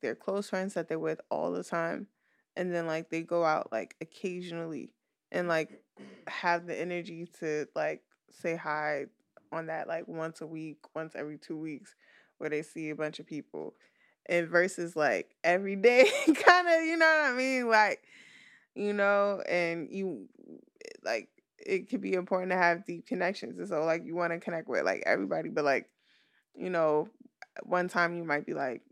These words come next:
"Yo." And it could be, like, you know what I mean? But, like, that person's not gonna understand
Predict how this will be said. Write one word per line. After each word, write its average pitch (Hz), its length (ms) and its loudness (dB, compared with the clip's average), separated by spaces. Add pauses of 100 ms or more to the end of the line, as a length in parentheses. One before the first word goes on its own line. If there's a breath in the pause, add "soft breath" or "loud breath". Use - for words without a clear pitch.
"Yo." 139 420 -2 (1200 soft breath)
And 190 120 -4
it 202 100 -4
could 247 140 -6
be, 320 160 -2
like, 320 280 2
you 269 100 0
know 294 200 4
what 277 80 4
I 269 40 2
mean? 262 180 0
But, 202 220 4
like, 185 240 6
that 185 200 4
person's 190 360 -4
not 170 200 -2
gonna 165 140 -4
understand 151 800 -6